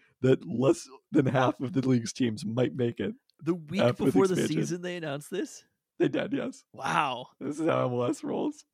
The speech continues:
Speaker 2: That's
Speaker 1: They just make up
Speaker 2: kinda
Speaker 1: rules as
Speaker 2: wild.
Speaker 1: they go.
Speaker 2: I mean,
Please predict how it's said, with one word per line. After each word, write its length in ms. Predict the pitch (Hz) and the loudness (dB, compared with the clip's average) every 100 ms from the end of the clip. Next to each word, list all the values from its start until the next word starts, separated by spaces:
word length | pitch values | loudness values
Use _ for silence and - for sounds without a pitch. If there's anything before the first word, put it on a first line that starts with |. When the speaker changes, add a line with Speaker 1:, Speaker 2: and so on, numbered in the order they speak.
| _ - | _ -6
Speaker 2:
That's 260 | 156 156 - | -4 -4 -6
Speaker 1:
They 60 | 311 | -8
just 140 | 320 147 | -4 0
make 160 | 143 | 2
up 60 | 147 | 4
Speaker 2:
kinda 120 | - | 4
Speaker 1:
rules 140 | 127 | 2
as 100 | 131 | 2
Speaker 2:
wild. 140 | 123 113 | 2 0
Speaker 1:
they 20 | |
go. 260 | 117 113 - _ - | -2 -4 -8 _ 0
Speaker 2:
I 120 | 165 | 2
mean, 160 | 190 | 2